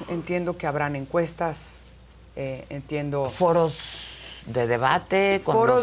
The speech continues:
Speaker 2: los,
Speaker 1: de,
Speaker 2: los,
Speaker 1: foros
Speaker 2: los
Speaker 1: de debate o foros de,
Speaker 2: de, con
Speaker 1: de,
Speaker 2: los
Speaker 1: de discusión
Speaker 2: aspirantes?
Speaker 1: con los aspirantes sobre los distintos temas relevantes de esta ciudad? Supongo, no sé exactamente cuáles serán, pero supongo serán seguridad,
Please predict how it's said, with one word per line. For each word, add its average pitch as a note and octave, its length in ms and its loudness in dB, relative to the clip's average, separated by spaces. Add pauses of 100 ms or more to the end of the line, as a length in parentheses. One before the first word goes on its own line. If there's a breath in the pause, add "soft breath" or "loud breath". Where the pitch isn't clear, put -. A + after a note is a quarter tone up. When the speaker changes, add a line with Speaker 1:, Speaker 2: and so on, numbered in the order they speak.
Speaker 2:
los, - 100 -18
Speaker 1:
de, F#3+ 100 4
Speaker 2:
los, A#2+ 140 2
Speaker 1:
foros A3 200 4
Speaker 2:
los - 60 0
Speaker 1:
de F3 260 0 (140)
debate E3 500 2
o D#3 120 4
foros D#3+ 400 0
de, C#3+ 120 2
Speaker 2:
de, B2 120 0
con C3+ 160 0
Speaker 1:
de, B2+ 60 2
Speaker 2:
los B2 140 2
Speaker 1:
de D3 80 4
discusión C3 360 2
Speaker 2:
aspirantes? E3 420 4
Speaker 1:
con D#3 100 0
los D3 160 -6
aspirantes D3 600 -4
sobre C3+ 240 -6
los C3 140 -6
distintos C#3 500 -8
temas C#3 280 -2
relevantes B2 540 -6
de A#2+ 60 -12
esta A#2 200 -12
ciudad? C3+ 360 -2
Supongo, B2 480 -12 (640 loud breath)
no - 80 -14
sé - 160 -14
exactamente - 480 -12
cuáles A#2+ 220 -10
serán, G3 260 -4
pero D#3 140 -10
supongo C3+ 360 -10
serán B2 320 -6 (400 loud breath)
seguridad, C#3+ 840 0